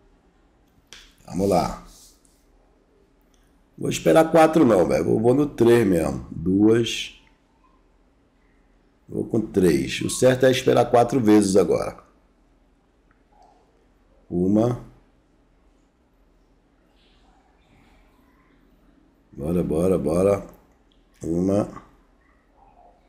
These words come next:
Pô, tá difícil. Com três tá difícil, imagina quatro. Duas.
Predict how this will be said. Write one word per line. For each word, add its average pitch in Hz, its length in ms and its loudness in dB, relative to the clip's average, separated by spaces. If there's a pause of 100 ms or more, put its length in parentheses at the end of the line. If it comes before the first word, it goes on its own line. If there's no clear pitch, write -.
(1600)
Pô, 131 280 -2
tá 160 120 0
difícil. - 680 -6 (1000)
Com 92 140 -6
três 98 340 0
tá 101 120 0
difícil, 131 440 -6
imagina 110 300 -4
quatro. - 440 -12
Duas. - 880 -2